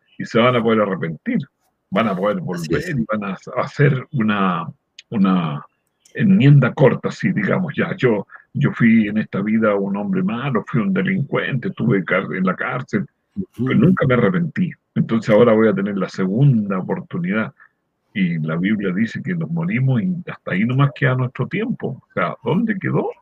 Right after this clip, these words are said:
Speaker 2: Correcto.
Speaker 1: Estamos. Entonces ese es el libertinaje que dice, eh, es cierto que a un alcohólico, a un delincuente, a un asesino, Dios lo perdona. Pero en los treinta, cincuenta, cien años que vivimos aquí,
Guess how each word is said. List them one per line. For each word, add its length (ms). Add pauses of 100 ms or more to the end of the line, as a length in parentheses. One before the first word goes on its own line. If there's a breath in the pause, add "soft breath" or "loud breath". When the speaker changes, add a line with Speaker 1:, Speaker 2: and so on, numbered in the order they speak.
(340)
Speaker 2:
Correcto. 240
Speaker 1:
Estamos. 260 (400)
Entonces 400
ese 280
es 160 (420)
el 160
libertinaje 800
que 100
dice, 380 (300)
eh, 180
es 160
cierto 340
que 100
a 40
un 160
alcohólico, 580
a 40
un 160
delincuente, 720
a 20
un 220
asesino, 680
Dios 320
lo 80
perdona. 500 (920)
Pero 160
en 100
los 200
treinta, 420
cincuenta, 600
cien 260
años 280
que 100
vivimos 480
aquí, 320